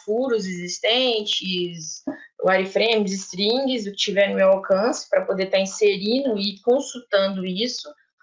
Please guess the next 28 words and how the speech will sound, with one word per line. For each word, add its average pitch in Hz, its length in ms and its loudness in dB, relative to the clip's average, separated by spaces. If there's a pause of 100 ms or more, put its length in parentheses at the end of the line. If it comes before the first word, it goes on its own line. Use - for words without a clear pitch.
(140)
durante, 185 760 2 (260)
é, 175 880 4 (160)
o 185 80 -8
tempo 185 360 0
que - 120 -2
eu, 185 400 2 (160)
que - 80 -6
eu 190 40 2
vou 175 540 2
estar 175 300 -4
coletando 180 400 2
essas 175 260 -4
informações 180 640 0
no 185 140 -4
campo. 262 540 0 (500)
É, 190 260 6
essas 196 260 2
consultas, 214 1120 2
né, 185 360 2
do 190 240 -12
tablet, 180 600 2
do 190 100 -10
que 190 100 0
eu 190 40 2
já 190 200 2
tenho 208 300 0
de 208 80 2
informação 202 1040 0